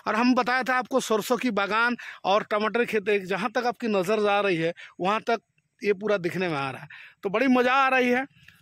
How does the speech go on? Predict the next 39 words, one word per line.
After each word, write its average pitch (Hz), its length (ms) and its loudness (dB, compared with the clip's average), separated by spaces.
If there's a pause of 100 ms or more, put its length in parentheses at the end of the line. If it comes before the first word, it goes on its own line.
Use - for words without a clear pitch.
(100)
बड़ा 208 180 0
आनंद 220 360 2
लग 247 160 4
रहा 226 280 2
है। 240 60 -6 (400)
और 170 200 2
ये, 208 140 6
अ, 185 480 0
वीडियो 190 260 4
हम 214 120 4
लोग 220 180 4
ज़्यादा 196 240 2
से 190 80 0
ज़्यादा 214 200 4
शेयर 196 280 2
करेंगे। 208 360 2 (360)
और 165 100 -2
मीटिंग 185 360 -2
था, 202 100 0
जैसे 196 220 -4
हम 196 160 -2
लोग 202 120 -2
बताए, 196 440 0
मीटिंग 175 360 -6
ख़त्म 190 260 -6
हुई 190 180 -4 (360)
तो 170 60 -6
हम 170 100 -6
लोग 190 120 -4
सब 180 240 -6
आ 185 120 0
गए 190 120 -2
हैं। 180 180 -2 (400)
बड़ा 220 220 2
आनंद 220 460 0
लग 226 160 4
रहा 202 200 4
है। 202 100 2
यहाँ 190 180 -4